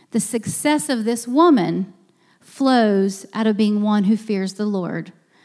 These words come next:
not out of those lists of tasks. Those tasks flow out of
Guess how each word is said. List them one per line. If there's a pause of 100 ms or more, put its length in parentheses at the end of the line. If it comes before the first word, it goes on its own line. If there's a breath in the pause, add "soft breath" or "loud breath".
(140 soft breath)
not
out
of
those
lists
of
tasks. (380 soft breath)
Those
tasks
flow
out
of